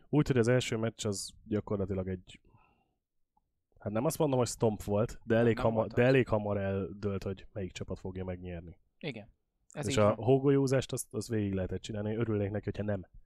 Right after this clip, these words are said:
Speaker 1: így
Speaker 2: Szerintem az
Speaker 1: dőlne
Speaker 2: eleje
Speaker 1: el.
Speaker 2: az meglehetősen kiegyenlített volt.
Speaker 1: Az eleje,
Speaker 2: Pont
Speaker 1: igen.
Speaker 2: az első mérkőzésnek. Aztán egy ilyen tizenöt perc után láttuk, hogy az X twenty-five jobb hívásokat hoz,
Speaker 1: Igen,
Speaker 2: és
Speaker 1: huszonharmadik perc meg vége lett a meccsnek.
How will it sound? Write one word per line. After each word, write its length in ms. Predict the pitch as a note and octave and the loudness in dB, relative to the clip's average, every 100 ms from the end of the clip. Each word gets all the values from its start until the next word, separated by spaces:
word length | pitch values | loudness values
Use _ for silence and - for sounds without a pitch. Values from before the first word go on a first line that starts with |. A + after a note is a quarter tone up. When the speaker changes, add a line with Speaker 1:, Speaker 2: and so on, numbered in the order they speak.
| _ - _ _ _ _ - | _ -20 _ _ _ _ -8
Speaker 1:
így 140 | G2+ F#2 | -4 2
Speaker 2:
Szerintem 300 | G3+ A#3+ F#2 | 2 4 4
az 60 | F#3+ | 4
Speaker 1:
dőlne 120 | G4+ | 6
Speaker 2:
eleje 120 | D#3+ | 6
Speaker 1:
el. 60 | D3+ | 4
Speaker 2:
az 80 | E3+ | 2
meglehetősen 640 | D#3+ C3 B2+ C3 B2+ C3 | 2 2 0 -4 -4 -4
kiegyenlített 560 | C#3+ A#2+ A2 A2 C3 B2+ | -2 -2 -2 -6 -8 -4
volt. 160 | B2 | 2
Speaker 1:
Az 120 | B2+ | 4
eleje, 180 | D#3+ B2 | 6 4
Speaker 2:
Pont 120 | A2 | 2
Speaker 1:
igen. 120 | - B2+ | 2 -2
Speaker 2:
az 60 | |
első 280 | A#2 - C3+ | -4 -6 -8
mérkőzésnek. 800 | A#2+ A#2 C3+ B2+ B2+ - D3 - _ _ | -8 -8 -8 -6 -6 -4 -6 -6 _ _
Aztán 260 | - E3 F#3 | -2 4 4
egy 80 | E3+ | 4
ilyen 160 | F3 | 2
tizenöt 400 | - F#3 D3 B2+ | 2 -2 0 -2
perc 260 | - C3+ - | -2 -2 -2
után 380 | D3 C#3+ C3 B2 _ _ | -4 0 0 -4 _ _
láttuk, 600 | - C#3 C#3+ C3+ - C3 | -6 0 0 0 -6 -8
hogy 180 | - C3 | -6 -4
az 300 | B2 B2 - C#3 | -4 -4 -6 -6
X 100 | C3 | -8
twenty-five 420 | C#3 B2+ - B2+ B2+ | -10 -10 -6 -6 -2
jobb 260 | D3+ D3+ | 0 0
hívásokat 640 | - D3+ D3 C#3 D3+ D3 - | 0 -2 -2 -2 -2 -4 -4
hoz, 160 | D3 | -2
Speaker 1:
Igen, 120 | D3 | -2
Speaker 2:
és 80 | C3+ | 0
Speaker 1:
huszonharmadik 500 | A#2 A2+ G#2+ G#2 G2+ | 0 2 2 2 0
perc 180 | A2+ G#2+ | -2 -4
meg 140 | A2 G#2 | -4 -6
vége 180 | G2+ | -6
lett 160 | F2 - | -8 -10
a 40 | G2+ | -14
meccsnek. 360 | F#2+ - - | -14 -16 -20